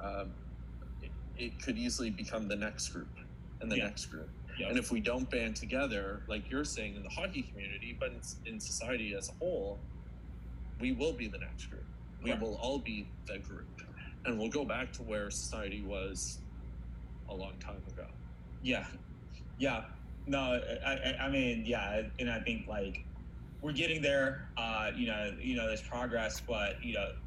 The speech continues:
Speaker 2: progress isn't enough. You know, we need to see results. We need to see more than promises and, you know, campaigns and all that stuff. We need to see, you know, people, y-, y-, you know, people are dying, you know, one, so it's, it's serious, uh, across, you know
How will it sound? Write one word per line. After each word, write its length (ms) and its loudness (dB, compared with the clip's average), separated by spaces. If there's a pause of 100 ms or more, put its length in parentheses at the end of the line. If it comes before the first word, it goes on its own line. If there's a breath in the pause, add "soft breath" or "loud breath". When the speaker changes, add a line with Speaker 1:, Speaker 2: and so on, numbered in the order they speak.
Speaker 2:
progress 440 0
isn't 180 -4
enough. 380 -4
You 80 -2
know, 120 -2
we 60 -4
need 220 -2
to 80 -6
see 40 -8
results. 520 -2 (340)
We 100 0
need 60 0
to 60 -2
see 460 0
more 200 0
than 120 -2
promises 720 0
and, 200 -2 (480 loud breath)
you 80 -2
know, 80 0
campaigns 520 2
and 80 -2
all 180 0
that 220 0
stuff. 280 -2
We 80 -4
need 160 -2
to 80 -2
see, 520 -2 (340)
you 200 0
know, 180 -2 (440)
people, 600 4 (1040)
y-, 180 2
y-, 200 -4
you 180 4
know, 60 0 (120)
people 200 2
are 100 2
dying, 500 2
you 120 4
know, 100 4
one, 320 0
so 140 2
it's, 220 0
it's 200 2
serious, 580 4
uh, 280 2
across, 400 0
you 160 -2
know 200 0